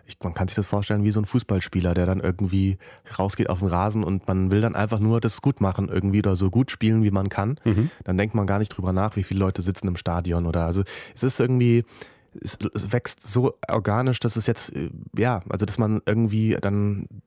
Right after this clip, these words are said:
Speaker 1: das wird immer ein bisschen größer, bisschen größer, bisschen größer, bis jetzt, dass es dann irgendwie gar nicht so ähm, aufgefallen ist. Aber natürlich irgendwie, wenn man dann mit Leuten redet, die dann sagen so, „Hey, bei dir läuft's so richtig, richtig gut gerade“, dann wird einem das erst so ein bisschen klar.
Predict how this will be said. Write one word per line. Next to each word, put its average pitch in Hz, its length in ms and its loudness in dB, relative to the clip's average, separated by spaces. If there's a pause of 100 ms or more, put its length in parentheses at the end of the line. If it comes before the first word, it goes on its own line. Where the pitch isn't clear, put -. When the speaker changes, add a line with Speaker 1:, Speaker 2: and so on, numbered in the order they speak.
Speaker 1:
das 101 160 -4
wird 123 120 0
immer 120 160 4
ein 117 60 0
bisschen 117 200 2
größer, 117 320 2
bisschen 107 240 -2
größer, 110 300 0
bisschen 98 240 -4
größer, 110 400 0 (280)
bis - 180 -6
jetzt, - 260 -2
dass 104 100 -2
es 101 80 -4
dann 107 160 -2
irgendwie 101 240 0
gar 104 160 0
nicht 110 160 0
so 107 400 2 (560)
ähm, 101 260 2
aufgefallen 87 540 -2
ist. - 340 -4
Aber 92 240 0
natürlich 104 440 2
irgendwie, 98 320 4
wenn 95 120 2
man 98 120 2
dann 95 100 2
mit 95 140 0
Leuten 104 340 0
redet, 104 300 2
die 104 60 2
dann 95 160 0
sagen 98 300 0
so, 92 140 0
„Hey, 92 180 0
bei 90 160 -4
dir 98 160 0
läuft's 98 260 -2
so 98 80 0
richtig, - 380 -2
richtig - 240 -4
gut 117 220 0
gerade“, 101 400 0 (420)
dann 95 120 0
wird 104 120 2
einem 107 120 2
das 101 100 0
erst - 220 -2
so 101 80 -2
ein - 20 -8
bisschen 98 260 -2
klar. 104 360 -2